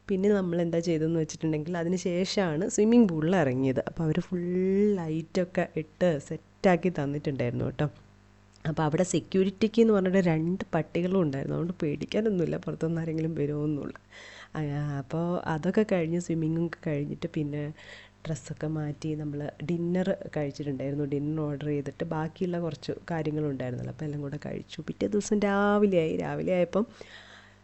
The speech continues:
കോഫിക്ക് വേണ്ട കാ-, ഇതുണ്ടായിരുന്നു. അപ്പോൾ കോഫി പൗഡർ നമ്മൾ എടുത്തിട്ടുണ്ടായിരുന്നു. അപ്പോൾ അതൊക്കെ വെച്ചൊരു കോഫിയൊക്കെ ഉണ്ടാക്കി ഒന്ന് പുറത്തൊക്കെ ഒന്ന്, ഏ, നടന്നു. ആ, നടന്നു കഴിഞ്ഞ്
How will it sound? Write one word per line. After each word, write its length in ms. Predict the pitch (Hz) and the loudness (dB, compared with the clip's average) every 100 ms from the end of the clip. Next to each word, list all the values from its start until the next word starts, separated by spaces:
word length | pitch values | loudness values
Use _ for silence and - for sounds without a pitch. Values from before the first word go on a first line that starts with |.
| - | 0
കോഫിക്ക് 460 | - 214 202 220 240 | 6 6 6 6 8
വേണ്ട 180 | 220 | 8
കാ-, 340 | 208 202 185 185 | 6 4 2 2
ഇതുണ്ടായിരുന്നു. 680 | 180 180 165 156 143 156 - | 4 4 2 0 0 -4 -4
അപ്പോൾ 160 | 180 | -6
കോഫി 260 | 170 170 185 | -4 0 0
പൗഡർ 360 | 196 185 170 | 0 0 2
നമ്മൾ 240 | 196 180 180 | 4 4 4
എടുത്തിട്ടുണ്ടായിരുന്നു. 720 | 151 - 202 139 127 123 139 | 4 2 0 0 -4 -4 -6
അപ്പോൾ 200 | 151 165 | -6 -6
അതൊക്കെ 320 | 147 156 165 | -4 -2 0
വെച്ചൊരു 340 | 156 147 151 | -2 -2 -6
കോഫിയൊക്കെ 640 | 147 151 143 - 156 147 143 | -6 -6 -6 -6 -8 -6 -8
ഉണ്ടാക്കി 680 | 139 135 143 135 - 156 156 | -8 -6 -8 -10 -10 -10 -8
ഒന്ന് 200 | 151 139 | -6 -6
പുറത്തൊക്കെ 580 | 143 151 147 - 139 147 | -6 -8 -6 -6 -4 -2
ഒന്ന്, 240 | 143 147 - - - 165 | 0 0 -4 -10 -12 -6
ഏ, 320 | 139 135 127 | -4 -4 -4
നടന്നു. 580 | 135 143 135 135 135 135 - - - - | -4 -4 -4 -6 -6 -8 -12 -20 -20 -20
ആ, 400 | - 139 139 131 | -12 -8 -6 -6
നടന്നു 380 | 143 151 143 147 | -6 -4 -4 -2
കഴിഞ്ഞ് 400 | 151 147 147 151 | 0 0 -2 -4